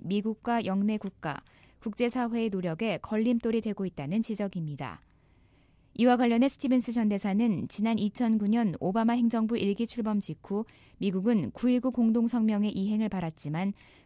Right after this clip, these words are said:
북한이 장거리 미사일 발사에 이어 핵실험을 실시해 미북 관계 개선 노력이 실패로 돌아갔다고 밝혔습니다. 스티븐스 전 대사는 지난 이천팔 년 구월부터 이천십일 년 시월까지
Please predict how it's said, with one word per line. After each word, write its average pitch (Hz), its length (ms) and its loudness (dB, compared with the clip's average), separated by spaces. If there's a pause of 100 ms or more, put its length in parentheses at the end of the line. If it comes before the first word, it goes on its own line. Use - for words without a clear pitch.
북한이 208 460 4
장거리 240 420 2
미사일 233 260 2
발사에 202 400 -2
이어 180 400 -2
핵실험을 254 500 0
실시해 175 560 -4 (300)
미북 220 300 2
관계 220 280 2
개선 196 300 -2
노력이 165 540 -2
실패로 277 440 -2
돌아갔다고 202 600 -4
밝혔습니다. 156 840 -8 (720)
스티븐스 269 460 2
전 247 160 4
대사는 254 460 4
지난 233 280 2
이천팔 233 480 0
년 240 200 4
구월부터 196 760 -2
이천십일 226 640 0
년 254 140 4
시월까지 196 760 -2